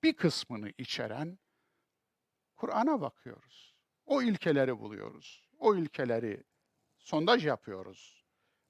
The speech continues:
Ben buna arkeoloji diyorum. İlke arkeolojisi. Ben bir arkeoloji yapıyorum. Yani bir nevi bir arkeoloğum. Anlamın dibini kazıyorum,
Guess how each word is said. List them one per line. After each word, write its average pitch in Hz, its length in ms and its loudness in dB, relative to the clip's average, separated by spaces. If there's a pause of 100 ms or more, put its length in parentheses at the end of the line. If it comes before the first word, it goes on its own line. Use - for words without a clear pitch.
Ben 151 200 4
buna 165 180 6
arkeoloji 165 680 6
diyorum. 101 420 -10 (760)
İlke 160 420 8
arkeolojisi. 120 1080 2 (800)
Ben 190 200 8
bir 196 160 12
arkeoloji 180 600 4
yapıyorum. 113 580 -4
Yani 156 240 6
bir 196 240 6
nevi 170 320 4
bir 185 140 4 (100)
arkeoloğum. 139 840 0 (2500)
Anlamın 190 480 10
dibini 143 300 2
kazıyorum, 165 720 -2